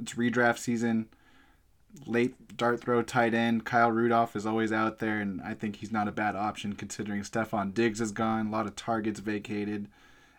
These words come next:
And Marvin <laughs> Jones, I know you don't like that Twitter hype, but they have been, man, they have been hyping up Marvin Jones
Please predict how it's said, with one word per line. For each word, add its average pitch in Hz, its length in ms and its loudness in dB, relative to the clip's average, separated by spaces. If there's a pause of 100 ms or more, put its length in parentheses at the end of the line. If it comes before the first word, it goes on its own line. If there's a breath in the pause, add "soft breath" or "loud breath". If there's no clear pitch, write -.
And 107 120 2
Marvin 139 420 6
<laughs> - 20 -4
Jones, 123 500 6 (420 soft breath)
I 120 60 -2
know 131 120 4
you 165 100 8
don't 147 140 4
like 143 160 2
that 120 180 2
Twitter 151 300 4
hype, 110 280 4
but 107 220 -6
they 180 180 2
have 165 220 2
been, 107 340 -2 (400)
man, 135 460 -2
they 156 100 -2
have 135 180 -2
been 113 100 -6
hyping 147 380 -4
up 139 80 -2
Marvin 135 380 0
Jones 117 320 -2